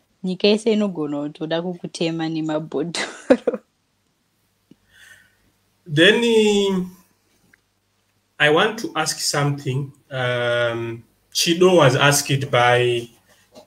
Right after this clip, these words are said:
Speaker 2: this other veteran broadcaster, Plot Marco, s-, a, a week or some weeks ago,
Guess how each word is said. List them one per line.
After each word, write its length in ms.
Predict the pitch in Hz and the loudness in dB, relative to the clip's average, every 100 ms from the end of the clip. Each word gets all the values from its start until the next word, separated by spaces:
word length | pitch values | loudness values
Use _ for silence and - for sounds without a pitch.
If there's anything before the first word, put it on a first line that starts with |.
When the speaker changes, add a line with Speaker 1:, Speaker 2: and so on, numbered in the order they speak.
| - | -14
Speaker 2:
this 340 | 135 139 139 | -2 0 0
other 800 | 135 131 123 123 120 120 120 117 - | -2 -2 0 -2 0 -2 -2 -6 -8
veteran 560 | - 123 143 139 131 | -6 0 2 4 2
broadcaster, 680 | 127 127 - 131 127 - 120 | 0 -2 0 -2 0 -2 -4
Plot 360 | - - 135 135 | -6 -2 -2 -2
Marco, 460 | 117 110 - 120 113 - _ - | -6 -6 -4 -6 -6 -16 _ -12
s-, 360 | - - - 131 | -8 -8 -8 -10
a, 200 | - 135 | -2 2
a 40 | |
week 280 | 156 180 180 | 4 2 0
or 180 | 123 113 | -2 -2
some 260 | - 120 | -4 -2
weeks 220 | 127 127 120 | 0 0 -2
ago, 600 | 107 127 113 107 143 | -2 -2 0 -2 -8